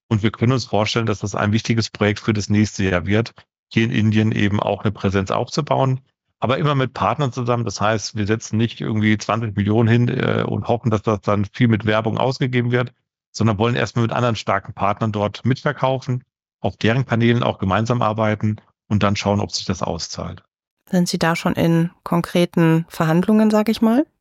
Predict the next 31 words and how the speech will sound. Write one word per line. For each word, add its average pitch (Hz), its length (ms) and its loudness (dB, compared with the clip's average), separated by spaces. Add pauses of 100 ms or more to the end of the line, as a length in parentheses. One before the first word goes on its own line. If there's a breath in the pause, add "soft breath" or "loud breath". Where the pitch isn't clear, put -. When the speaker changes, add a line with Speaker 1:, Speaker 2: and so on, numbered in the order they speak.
(640)
Speaker 1:
Ja, 113 180 2
also 107 240 -2
ich 98 80 -6
wäre 123 140 2
ja 110 60 2
ein 98 100 -4
schlechter 117 320 -2
Vorstand, 117 560 -2
wenn 110 140 -4
ich 110 80 -4
das 185 140 4
Speaker 2:
<laughs> - 120 2
Speaker 1:
nicht - 180 -2
tun 151 200 -2
würde. 156 220 2
Insofern, 117 560 -2
ja, 107 340 0
wir 101 100 -2
haben 120 140 -2
uns 123 100 -8
schon 113 120 -6
die 110 80 -4
Fühler 123 280 -2
sehr 110 160 -2
stark 101 240 -4
ausgestreckt. 139 580 -4
Wir 98 120 -2
haben 104 100 -2
auch 113 60 4
Speaker 2:
Mhm. 208 140 8
Speaker 1:
schon, 107 200 0